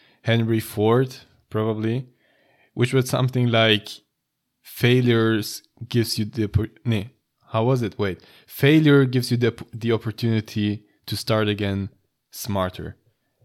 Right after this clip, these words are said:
And as you said, to kind of figure out what went wrong, what do I have to change? And yeah, man. But it's, I think especially when we're young, it's very hard to think in that way.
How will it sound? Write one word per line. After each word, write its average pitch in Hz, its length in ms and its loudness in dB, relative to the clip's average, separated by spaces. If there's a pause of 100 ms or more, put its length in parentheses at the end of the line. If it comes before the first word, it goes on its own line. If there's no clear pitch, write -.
(200)
And 101 180 0
as 104 120 -4
you 104 60 -8
said, 104 200 -4
to 104 60 -12
kind 104 160 -6
of 98 60 -8
figure 107 280 -2
out 101 200 -2 (100)
what 104 280 -6
went 98 200 -6
wrong, 95 380 -2 (300)
what 107 140 -2
do 117 100 0
I 104 40 0
have 101 300 0
to - 100 -18
change? 95 580 -4 (420)
And 95 560 -8 (460)
yeah, 92 200 -10
man. 87 160 -10
But 113 240 -2
it's, - 520 -8 (100)
I 110 60 -6
think 127 200 0
especially 120 640 0
when 110 340 -2
we're 104 120 -2
young, 101 320 -2
it's 101 180 -10
very 98 460 -2
hard 92 360 -6 (300)
to 90 520 -8
think - 360 -12
in 87 80 -10
that 82 240 -10
way. 78 220 -12